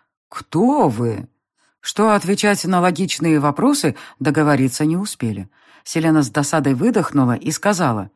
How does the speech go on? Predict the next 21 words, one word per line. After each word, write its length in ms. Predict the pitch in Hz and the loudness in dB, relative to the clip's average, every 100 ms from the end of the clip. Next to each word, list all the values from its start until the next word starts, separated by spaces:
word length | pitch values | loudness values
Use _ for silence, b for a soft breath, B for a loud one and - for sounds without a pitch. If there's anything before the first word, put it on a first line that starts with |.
| _ _ _ _ _ | _ _ _ _ _
"Мы 240 | 202 214 202 | 2 2 4
не 140 | 233 | 2
здешние. 600 | 170 165 143 - 139 135 B B - | 2 0 0 0 0 -2 B B -6
Приехали 500 | 190 214 285 208 147 | 0 2 2 0 0
по 140 | 175 | 0
приглашению 640 | 180 151 170 190 240 254 240 | -2 0 0 2 4 4 2
в 80 | |
гости. 420 | 156 147 131 143 B B B | 0 0 0 -6 B B B
Отпустите 560 | - - 262 - 262 175 | -10 -4 -2 0 0 2
нас, 200 | 143 127 | 2 2
пожалуйста. 580 | 170 170 131 120 - B B B | -2 0 -2 -2 -6 B B B
Мы 100 | 196 | 0
ничего 340 | 214 - 208 | 2 2 -2
такого 340 | 208 202 277 247 | -2 0 2 4
не 180 | 185 214 | 2 0
сделали, 540 | - 170 151 139 - | 0 0 2 2 -2
за 220 | - 131 | -4 -4
что 240 | 165 - 285 | -2 -2 0
бы 100 | 214 | 2
нас 220 | 151 123 | 2 0
задерживать". 800 | 113 233 208 165 131 127 123 | 0 0 0 0 0 -2 -4